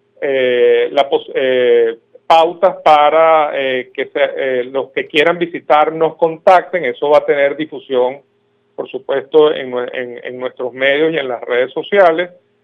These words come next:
para que nos contacten y organicemos visitas guiadas a grupos que va, estamos por establecer el tamaño ideal de los grupos para, para que nos visiten. Y esa va a ser un poco la mecánica. Durante el uso académico, pues,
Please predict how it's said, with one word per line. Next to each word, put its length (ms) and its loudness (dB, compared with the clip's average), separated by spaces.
para 260 2
que 120 -4
nos 160 -6
contacten 880 0
y 100 2
organicemos 680 0
visitas 440 -4
guiadas 380 2
a 40 2
grupos 600 0
que 100 -2
va, 240 2
estamos 380 -6
por 180 2
establecer 480 -4
el 80 -8
tamaño 480 -4
ideal 200 0
de 120 -4
los 120 -4
grupos 360 -6
para, 340 -2
para 240 -2
que 140 -8
nos 120 -12
visiten. 460 -14
Y 80 -12
esa 140 -4
va 80 6
a 100 2
ser 100 0
un 120 -6
poco 240 2
la 100 0
mecánica. 600 -6
Durante 460 2
el 100 0
uso 880 4
académico, 800 2
pues, 240 0